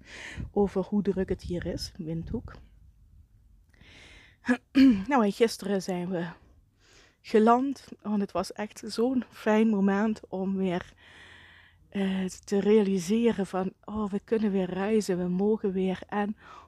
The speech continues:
om weer hier in Afrika te zijn. Het was echt zo fijn om hier te zijn. Het was echt wel een momentje toen, ehm, toen we landden hier,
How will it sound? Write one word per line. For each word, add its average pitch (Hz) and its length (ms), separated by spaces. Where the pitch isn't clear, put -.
om 202 280
weer 185 300
hier 185 220
in 180 160
Afrika 208 540
te - 120
zijn. 165 360
Het 180 120
was 185 200
echt - 340
zo 233 400
fijn 214 600
om 196 120
hier 190 280
te - 140
zijn. 180 460
Het - 140
was - 160
echt - 240
wel 180 200
een 180 80
momentje 185 520
toen, 185 340
ehm, 175 280
toen 220 240
we 214 100
landden 208 440
hier, 190 320